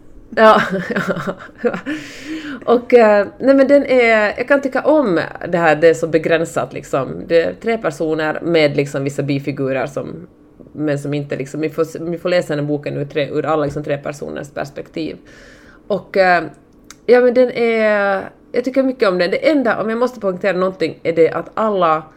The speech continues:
pratar på exakt samma sätt. Alltså,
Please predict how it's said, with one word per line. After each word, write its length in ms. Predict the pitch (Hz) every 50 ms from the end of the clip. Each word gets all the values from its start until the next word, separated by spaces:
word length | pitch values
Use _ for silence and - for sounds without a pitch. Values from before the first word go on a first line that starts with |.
| _ _ _ - _ _ -
pratar 400 | - 220 208 180 165 - 151 143
på 160 | 143 - - -
exakt 460 | - - - - 165 151 - - - -
samma 340 | - - 143 139 135 -
sätt. 460 | 143 139 147 139 139 - - - - - - _ - - _ _ _ _ _ _ _ -
Alltså, 520 | - 175 165 - 180 175 170 165 160 147